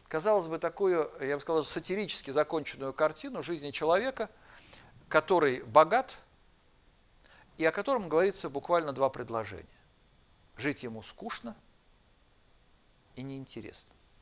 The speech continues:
Единственным событием, которое было в его жизни, была любовь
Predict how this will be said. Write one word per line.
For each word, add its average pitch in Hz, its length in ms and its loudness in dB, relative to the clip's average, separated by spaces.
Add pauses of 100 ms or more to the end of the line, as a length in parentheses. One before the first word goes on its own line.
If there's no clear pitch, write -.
(380)
Единственным 135 600 -4
событием, 127 560 0
которое 110 320 0
было 104 220 0
в 95 40 -6
его 95 160 -2
жизни, 220 380 -6 (380)
была 110 260 2
любовь 101 420 -6